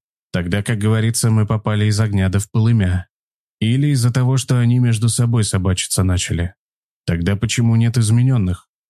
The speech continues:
Они, конечно, не такие быстрые, чтобы мчаться наравне с нами, но их должно же быть хотя бы видно. «Страшно мне», за могильным голосом произнесла Ира. Я промолчал.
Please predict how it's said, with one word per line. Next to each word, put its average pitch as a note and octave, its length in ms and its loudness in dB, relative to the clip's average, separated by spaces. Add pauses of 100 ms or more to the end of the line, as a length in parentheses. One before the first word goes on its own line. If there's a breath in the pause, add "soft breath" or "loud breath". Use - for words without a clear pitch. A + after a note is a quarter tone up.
(260)
Они, G#2+ 280 0
конечно, C3+ 480 0
не B2+ 120 2
такие B2+ 420 0
быстрые, F#2 480 0
чтобы G2+ 300 -2
мчаться G#2 440 0
наравне G2 380 2
с - 140 -2
нами, F#2 360 2
но F#2 220 2
их A2+ 180 2
должно B2+ 360 2
же B2+ 140 2
быть A#2+ 160 -2
хотя A#2+ 240 0
бы A2 120 2
видно. G#2+ 540 0 (720)
«Страшно G#2+ 540 0
мне», F#2 340 0 (340)
за F#2+ 180 0
могильным G2+ 560 2
голосом F#2+ 560 2
произнесла F#2+ 760 0
Ира. F2+ 420 -2 (440)
Я G2 280 0
промолчал. G2+ 760 0